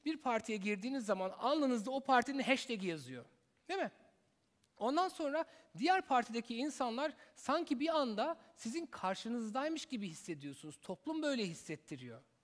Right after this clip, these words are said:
O zaman ne oluyor? Siz o insanlarla kutuplaşmak istemiyorsunuz.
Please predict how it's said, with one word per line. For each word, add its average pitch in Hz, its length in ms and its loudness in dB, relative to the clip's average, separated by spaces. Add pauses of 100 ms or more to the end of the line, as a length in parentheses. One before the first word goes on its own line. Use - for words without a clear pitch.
(580)
O 240 100 -2
zaman 285 380 -2
ne 208 40 -2
oluyor? 196 440 -6 (520)
Siz 302 320 -6
o 254 220 2
insanlarla 233 800 0 (200)
kutuplaşmak - 640 -6 (100)
istemiyorsunuz. - 880 -14